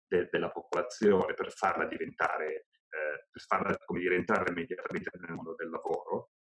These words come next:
e dunque non ha bisogno di una formazione così completa, perciò la società funziona bene perché tutti vanno al loro posto. L'idea della Repubblica Italiana era un'altra, quella delle origini, che l'istruzione era uguale per tutti,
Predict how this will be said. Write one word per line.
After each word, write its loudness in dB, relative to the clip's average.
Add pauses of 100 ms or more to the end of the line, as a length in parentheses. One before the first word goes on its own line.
(220)
e -6
dunque 6
non 2
ha 2
bisogno 4
di -2
una -2
formazione -2
così -6
completa, -2
perciò -4
la 0
società -4
funziona 2
bene 4
perché 0
tutti -4
vanno 2
al 2
loro 6
posto. 2 (420)
L'idea 6
della 6
Repubblica 4
Italiana 4
era 6
un'altra, 2 (220)
quella 2
delle 0
origini, -4
che -6
l'istruzione 0
era -2
uguale 0
per -6
tutti, -20